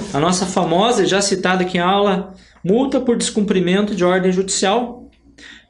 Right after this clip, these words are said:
também chamado, chamada pelos franceses de astreinte, né? Astreinte, como queiram, né?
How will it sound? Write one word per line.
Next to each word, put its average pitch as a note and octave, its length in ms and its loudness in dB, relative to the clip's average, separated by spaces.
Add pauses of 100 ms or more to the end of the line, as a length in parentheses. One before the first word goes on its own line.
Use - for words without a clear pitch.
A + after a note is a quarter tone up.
(200)
também F#3 300 0
chamado, F#3 880 -2
chamada D#3+ 480 -2
pelos D#3 180 -6
franceses D#3 420 -2
de D#3 60 -6
astreinte, F3 720 -4 (100)
né? C3+ 260 -8
Astreinte, F3+ 560 -2
como C3+ 220 0
queiram, E3+ 320 2
né? C3 240 -2